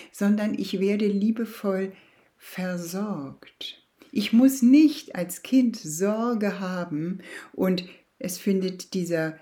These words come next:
Wechsel der Positionen statt. Ich sorge mich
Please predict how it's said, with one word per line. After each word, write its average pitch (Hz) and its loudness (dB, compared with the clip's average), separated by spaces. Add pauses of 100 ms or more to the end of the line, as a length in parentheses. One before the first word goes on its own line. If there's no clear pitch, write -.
(240)
Wechsel 196 0
der 165 0
Positionen 180 2
statt. 139 -10
Ich 208 -6
sorge 208 0
mich 202 4